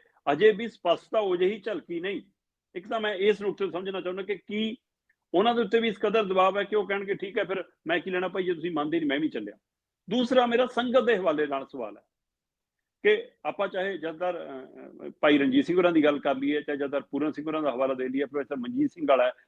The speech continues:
ਤੇ ਤਾਜ਼ਾ, ਅਹ, ਗਿਆਨੀ ਹਰਪ੍ਰੀਤ ਸਿੰਘ ਵਾਲਾ, ਇਹ ਸਾਰੇ ਪਹਿਲੂ ਤੋਂ ਹੋ ਕੇ ਗਿਆਨੀ ਰਘਵੀਰ ਸਿੰਘ ਤੱਕ ਮਾਮਲਾ ਆ ਗਿਆ। ਪਰ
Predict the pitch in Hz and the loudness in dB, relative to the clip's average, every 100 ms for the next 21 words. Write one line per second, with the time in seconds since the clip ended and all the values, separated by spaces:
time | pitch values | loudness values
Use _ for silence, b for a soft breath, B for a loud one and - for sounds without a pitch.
0 | - 175 170 170 165 156 - 139 127 151 | 0 6 6 6 4 -4 -12 -18 -10 -10
1 | 156 135 - 120 123 104 - _ _ _ | -6 -8 -10 -16 -16 -16 -18 _ _ _
2 | _ _ - 220 240 - 208 240 233 208 | _ _ 0 0 0 -2 -2 -2 -2 -6
3 | 220 233 214 185 185 214 220 233 240 208 | -6 -4 -2 -2 -4 -6 -6 -6 -6 -4
4 | 208 196 233 220 - 185 180 165 147 135 | -4 -6 -8 -8 -4 -4 -2 -4 -2 -2
5 | 110 98 - _ _ _ _ _ _ _ | -2 -6 -16 _ _ _ _ _ _ _
6 | 190 | -6